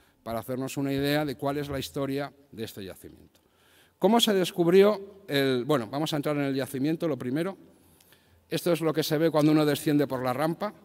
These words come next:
y es una visión bonita antes de entrar propiamente en la Sima de los Huesos, y cuando vamos con algún colega, algún científico, que nos pide visitar la sima, aquí de-, aquí le detenemos y le solemos decir, "Prepárate,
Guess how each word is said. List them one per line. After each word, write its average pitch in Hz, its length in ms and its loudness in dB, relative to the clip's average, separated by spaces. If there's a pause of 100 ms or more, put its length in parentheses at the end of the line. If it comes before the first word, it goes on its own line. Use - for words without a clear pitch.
(540)
y 117 140 -6
es 117 100 -6
una 135 260 2
visión 120 300 0
bonita 139 360 0
antes 135 220 -2
de 123 80 -2
entrar 123 260 -4
propiamente 120 540 -4
en 113 60 -2
la 107 80 -4
Sima 120 240 -4
de 113 60 -2
los 110 120 -4
Huesos, 143 380 -6
y 127 40 -6
cuando 107 280 -4
vamos 135 240 0
con 139 160 -2
algún 131 300 0
colega, 139 340 0
algún 127 180 -4
científico, 120 640 -6 (520)
que 117 120 -2
nos 113 160 -2
pide 131 280 0
visitar 131 320 -2
la 131 100 -4
sima, 147 220 0
aquí 139 160 0
de-, 135 220 4
aquí 117 180 -4
le 139 80 2
detenemos 143 600 4 (600)
y 131 100 -4
le 117 100 0
solemos 123 380 2
decir, 139 480 0
"Prepárate, 147 640 2